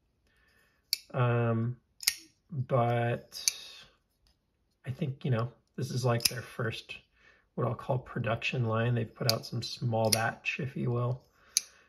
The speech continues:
productions, but this is their first time going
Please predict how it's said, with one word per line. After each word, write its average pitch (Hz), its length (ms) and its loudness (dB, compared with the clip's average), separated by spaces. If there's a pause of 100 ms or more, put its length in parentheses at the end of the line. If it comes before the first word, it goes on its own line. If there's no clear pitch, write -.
(240)
productions, 127 880 2 (720)
but 135 160 -6
this 123 120 -2
is 110 120 -4
their 120 160 -2
first - 320 -4
time 123 480 0 (760)
going 117 220 2